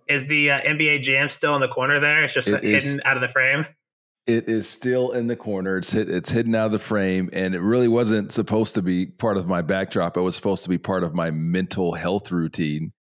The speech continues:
Speaker 2: but, you know, it was my, my, a, a way of stepping away from the work for, like, little bite-sized moments, right? So I could kinda refresh. But shit, it's just become, like, a cool backdrop piece now.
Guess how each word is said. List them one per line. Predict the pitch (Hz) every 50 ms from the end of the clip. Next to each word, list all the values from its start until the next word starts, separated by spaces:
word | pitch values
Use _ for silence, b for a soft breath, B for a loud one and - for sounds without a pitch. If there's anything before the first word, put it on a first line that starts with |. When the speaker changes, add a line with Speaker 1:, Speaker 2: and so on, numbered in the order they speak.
| _ _ _ _ _ _ -
Speaker 2:
but, | 104 101 101 101 98 95 95 87 -
you | 95 98 95
know, | 90 87 90
it | 90
was | 92 -
my, | 95 95 90 87 82 78 - B B B B B
my, | 90 92 90 85
a, | 76 80 85 -
a | - 95
way | 95 95 95 95 92
of | 87
stepping | - - - - - 104 98 - 107 98
away | 95 90 90 87 85 87 90 92
from | 85 - - 87 80 80 80 80 85 - _ _ _ _ _ _ _ -
the | 87 82 110 92
work | 87 87 92 92 95 110 - - - - - _ _
for, | - - 95 95 90
like, | 87 90 90 80 - - -
little | 95 104 98 101 95 80 - _ _ _
bite-sized | - 95 104 95 - - - - 101 95 95 92 92 95 90 82 - - - _ _ -
moments, | 87 87 90 92 92 101 107 110 107 101 - -
right? | 92 90 92 95 98 104 107 104
So | - - 87
I | 92
could | 87 87 80
kinda | - 101 87 85 87
refresh. | 90 98 95 - - 98 98 101 - - B B B B B B -
But | 220 226 220 190 -
shit, | - - - 120 92 90 98
it's | 110 98 - -
just | 131 123 - -
become, | 120 110 - - 113 104 101 98
like, | 98 95 95 92 -
a | 98 98
cool | - - 101 95 92
backdrop | 80 90 87 87 - - 90 82 80 - -
piece | - 80 78 - -
now. | 80 80